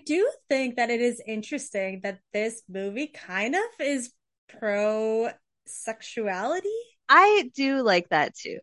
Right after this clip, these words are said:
Speaker 2: We were gonna talk about the sex ed scene.
Speaker 1: Yeah.
Speaker 2: And it was, like, even this teacher who seemed, like, super conservative and didn't wanna talk about it, she wasn't like, "Don't have sex." She was like, "Always use a condom."
Speaker 1: Yeah.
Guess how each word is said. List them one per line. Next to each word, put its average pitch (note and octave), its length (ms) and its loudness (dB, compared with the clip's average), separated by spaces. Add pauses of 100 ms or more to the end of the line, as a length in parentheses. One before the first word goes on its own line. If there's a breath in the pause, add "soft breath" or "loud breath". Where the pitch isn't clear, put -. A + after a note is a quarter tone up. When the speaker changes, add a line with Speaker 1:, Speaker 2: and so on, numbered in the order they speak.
(140)
Speaker 2:
We B3 80 4
were A#3+ 140 8
gonna A3+ 180 0
talk G#3 220 2
about F#3 200 -2
the F3 80 -8
sex E3 360 -2
ed D#3+ 260 -2
scene. D#3 460 -12 (100)
Speaker 1:
Yeah. D4 140 2
Speaker 2:
And G3 100 2
it F3 100 -4
was, G#3 360 2
like, F3 360 4
even C4+ 360 2
this A3+ 260 2
teacher G3 440 -4
who F3 120 2
seemed, F3+ 360 -4
like, D3+ 220 -2
super D#3 580 -2 (160)
conservative D#3 680 0
and D3+ 100 -6
didn't D#3+ 280 -2
wanna C#3+ 180 -4
talk D#3 260 -2
about C#3 220 -2
it, C3+ 160 -4
she - 160 -4
wasn't F3+ 360 2
like, D#3 260 2 (500)
"Don't F#3 260 0
have D3 280 -2
sex." C#3+ 400 -4
She - 100 -8
was D#3+ 180 -2
like, D3+ 200 0 (180)
"Always E3+ 480 4
use D#3 240 -6
a E3 60 -10
condom." G#3 560 0
Speaker 1:
Yeah. E4 360 2